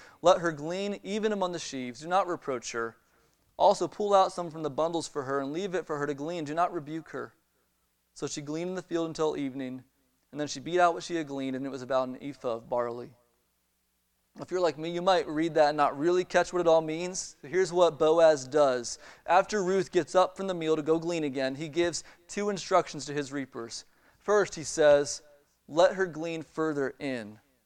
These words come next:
She doesn't need to stay on the edges. "Let her glean where the harvest is full." And second, "As you're reaping, leave some bundles behind for her to glean." In other words,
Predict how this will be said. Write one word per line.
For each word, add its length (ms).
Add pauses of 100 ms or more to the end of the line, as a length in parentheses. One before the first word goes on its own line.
(500)
She 100
doesn't 220
need 120
to 60
stay 220
on 100
the 160
edges. 520 (520)
"Let 160
her 140
glean 340
where 100
the 140
harvest 420
is 140
full." 600 (800)
And 120
second, 540 (120)
"As 240
you're 120
reaping, 540 (460)
leave 340
some 240
bundles 440
behind 580
for 120
her 180
to 60
glean." 440 (560)
In 60
other 180
words, 440